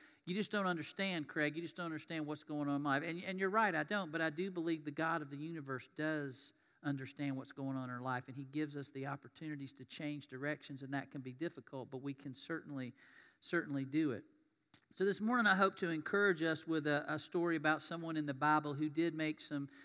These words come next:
significant change in the direction of their life, and that was a really risky thing for them to do that. But before we start, I wanna share, a lot of y'all probably have heard of Harriet Tubman, probably in history class, uh, an amazing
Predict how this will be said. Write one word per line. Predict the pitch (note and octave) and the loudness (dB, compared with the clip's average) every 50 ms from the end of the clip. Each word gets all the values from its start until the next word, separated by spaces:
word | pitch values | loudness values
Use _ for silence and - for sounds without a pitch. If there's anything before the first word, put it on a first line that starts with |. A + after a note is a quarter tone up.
| - _ | -20 _
significant | - - - E3+ D3+ D3+ D#3 E3+ F#3 F#3 - E3+ - - D3+ - _ | -10 0 0 0 0 2 0 0 0 -2 -2 -8 -6 -6 -10 -8 _
change | - - F3 D#3+ D#3+ D#3+ C#3+ D#3 | -8 -6 -4 -4 -4 -4 -6 -6
in | D3+ | -6
the | C#3+ C3+ | -6 -6
direction | C#3 C#3 C3+ C#3+ D3 C#3+ C#3+ - - D3 C#3 C3+ C3 - - - - _ _ | -4 -2 2 2 2 0 -2 -8 -6 -6 -6 -6 -8 -12 -20 -20 -20 _ _
of | D3 C3 B2+ | -6 -4 -2
their | C#3 C3+ C3 C3+ | -2 0 0 4
life, | C#3+ D3+ D#3 D#3 D3+ C#3+ C#3+ - | 6 6 8 8 6 6 2 0
and | D3 C#3+ | 0 2
that | D#3 E3 E3 D3+ | 2 2 2 0
was | D3 C3 C#3 | -4 -2 -2
a | C3+ | -2
really | C3+ C#3+ D#3+ F#3+ G#3 G3+ F#3+ F3+ | -2 2 6 6 8 10 10 8
risky | E3+ D#3 F3 F#3 F3 - - E3+ D#3 | 8 8 6 6 6 2 -4 -6 -6
thing | - - F3 E3+ E3 D#3 D3 D3 C#3 - - - - _ _ | -4 -4 -2 -2 0 -2 -2 -4 -6 -10 -18 -20 -20 _ _
for | - E3 D3+ | -2 0 2
them | C#3+ D#3 D#3 D3+ | 4 4 4 4
to | - D3 | 0 0
do | C#3 D#3+ E3 D3 | 2 2 2 4
that. | D3 C#3 C3+ C3+ | 2 0 0 -2
But | D3 D3+ D3 | -4 -4 -4
before | D#3 C#3+ - G#3+ A3 | -4 0 4 4 6
we | G#3 G3 F3+ | 6 4 2
start, | - - G#3 F#3+ F3+ | 2 4 6 8 8
I | F3 | 8
wanna | F3 F#3 F#3 F3 | 6 4 -2 -2
share, | D3+ - - G3+ F3+ F3+ E3+ E3 | -4 -2 2 4 6 6 6 4
a | D#3 E3 | 2 4
lot | E3+ F3 F#3 F3 | 6 6 6 6
of | |
y'all | F3 F3 E3 D#3 | 4 2 2 2
probably | - - F#3 E3+ E3+ E3+ D#3+ D#3 D#3 D#3 D3 C#3+ | 2 0 0 2 2 0 -2 0 0 0 0 0
have | C#3+ D3 D3 - | -2 -4 -6 -8
heard | - - E3+ E3 D#3+ D3 C#3+ | -2 2 2 2 4 2 2
of | C#3 C3+ C3 - _ - - - _ _ - | 0 -2 -2 -8 _ -20 -20 -20 _ _ 4
Harriet | - F3+ F#3 F3+ E3+ E3 - - | 6 8 8 8 8 6 4 0
Tubman, | - - F3 F3+ F3+ F#3+ G3+ G3+ G3 F#3 E3+ _ | 4 6 6 6 6 4 -2 -2 -4 -6 -8 _
probably | - D#3+ D3+ D3 D3 D3 C#3+ D3 C#3+ C#3+ C#3+ - | 0 0 0 2 0 -4 -4 -2 -2 -2 0 0
in | D3+ C#3 | -2 -4
history | C#3 C3+ E3+ F3 - - - - D#3 C#3+ | -2 -2 -2 -4 -4 -4 -6 -6 -6 -6
class, | C#3+ - - D3+ D3 D3 D3 D3+ D3+ D3 - - | -6 -2 2 4 6 6 6 4 2 0 -6 -6
uh, | C#3+ C#3 C3 - - - - - - _ | -4 -4 -4 -6 -10 -20 -20 -20 -14 _
an | - D3 | 0 2
amazing | D3 C#3+ D3+ E3 F3 F#3+ F#3+ F#3 F#3 F3+ E3 E3+ | 2 4 6 8 8 6 6 4 -2 -4 -4 -6